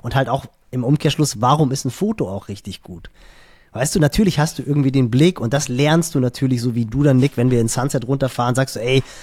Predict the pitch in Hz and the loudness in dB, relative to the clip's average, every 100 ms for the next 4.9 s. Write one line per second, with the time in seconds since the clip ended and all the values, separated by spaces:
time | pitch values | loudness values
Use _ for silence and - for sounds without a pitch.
0 | - 107 131 - 117 104 123 131 123 110 | -14 -4 -4 -2 -4 -2 -4 -2 -2 -2
1 | 123 113 - 143 160 160 160 - - 131 | -2 -2 0 0 2 2 0 -2 -6 -2
2 | 135 131 117 - - 107 131 175 127 120 | 0 -2 -6 -6 -8 -2 4 4 4 0
3 | 120 123 - 120 127 123 107 139 170 143 | 0 -2 -2 0 0 0 0 2 4 2
4 | 123 123 120 120 123 120 120 127 | 0 -2 -2 -6 -6 -6 -2 -2